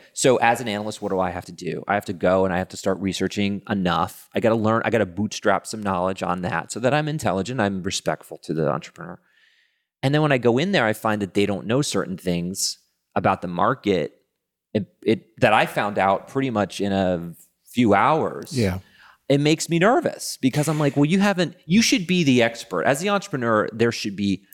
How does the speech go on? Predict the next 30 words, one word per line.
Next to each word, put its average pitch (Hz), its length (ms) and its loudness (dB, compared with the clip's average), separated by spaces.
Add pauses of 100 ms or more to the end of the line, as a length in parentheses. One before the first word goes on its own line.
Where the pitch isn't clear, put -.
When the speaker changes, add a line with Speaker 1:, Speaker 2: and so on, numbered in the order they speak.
(220)
Speaker 1:
no 160 340 6
question. - 220 -6
Speaker 2:
Well, - 160 6
what 226 80 8
do 254 60 2
you 254 80 0
think 254 180 -2
about 196 280 2
competition? 160 420 -2
'Cause 127 200 -2
Jason, 196 520 2 (960)
I've, 156 280 0 (1120)
when 180 200 4
Jason 190 280 4
started 113 280 0
doing 101 180 -2
something, 101 340 -2
he's 143 240 2
never 143 220 2
been 113 180 0
interested 117 460 -2
in 95 180 0
learning 101 540 0
or 98 380 -4
about 104 340 0
the - 60 -8
competition. 107 580 -2 (260)
Not, 180 240 4
not 202 240 4
from, 147 400 -2